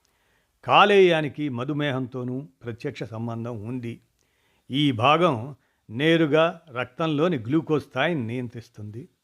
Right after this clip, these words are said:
మనం తిన్న ఆహారంలోని అదనపు గ్లూకోజ్ను గ్లైకోజన్ రూపంలో నిల్వ చేసుకుని అవసరమైనప్పుడు అవసరమైనంత మేర విడుదల చేస్తూ బ్లడ్ గ్లూ-, గ్లూకోజ్ నిష్పత్తిలో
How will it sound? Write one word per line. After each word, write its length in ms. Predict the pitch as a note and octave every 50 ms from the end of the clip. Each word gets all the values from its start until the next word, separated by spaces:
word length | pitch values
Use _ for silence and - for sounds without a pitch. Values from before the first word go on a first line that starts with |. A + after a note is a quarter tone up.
| _ _ _ _ _ _ _ _ -
మనం 320 | B2+ C3+ D3+ D#3 D#3 D3
తిన్న 240 | A#2+ - D3 D3+ F#3
ఆహారంలోని 800 | E3+ D3+ D#3 D#3 C#3+ D3 D#3 D3+ D3 C#3+ C#3 C3+ E3 F#3+ F3+ C3
అదనపు 380 | A#2+ C3 D3 D#3 D#3 - -
గ్లూకోజ్ను 680 | A#2+ A2+ B2 B2+ A#2+ D3 C#3+ B2+ G#2+ A#2 B2 B2+ - - _ _ _ _ _ _ _ _ _ _ _ - G2+ G2+
గ్లైకోజన్ 640 | B2+ D3+ E3+ F3+ - G3 F#3+ F3 D#3+ F3 D#3 C3
రూపంలో 440 | C#3 C#3+ B2+ - C#3 C3+ C3 D3 C3+
నిల్వ 240 | A#2 A2+ B2 C3+ C3+
చేసుకుని 580 | A#2 C3 C3 B2 - - B2+ C3 E3 G3 F#3+ - _ _ _ _ _ _ _ _ _ -
అవసరమైనప్పుడు 920 | G2+ A#2 D3 D3 - F3 D#3 D3+ C#3+ C#3+ C#3 C3+ D3 D3 - F3+ C#3 - - -
అవసరమైనంత 800 | C3+ C3 B2+ B2 - C#3 B2 B2 B2 B2 A#2+ A#2+ A#2 A2 G#2+ G#2+
మేర 400 | G#2+ G#2+ A#2+ D3 E3 D#3 B2+ G#2 - _ _ _ _ _ _ _ _ -
విడుదల 420 | G#2+ B2 D3+ D#3 E3 F3 D#3+ D3 A#2 C3+
చేస్తూ 400 | C3 B2 B2+ - D3 D#3 E3+ E3+ E3 _ _ _ _ _ _ _ -
బ్లడ్ 340 | F#2+ F#2+ C3+ D#3 E3 D3+ C#3
గ్లూ-, 480 | D3 E3 D#3+ B2+ - - - D#3 A#2+
గ్లూకోజ్ 460 | C#3 D#3+ D#3+ C3+ - D#3 D3+ C3 A#2+
నిష్పత్తిలో 680 | A#2 B2 A#2 - - - B2+ A2+ - B2+ C#3 E3 F3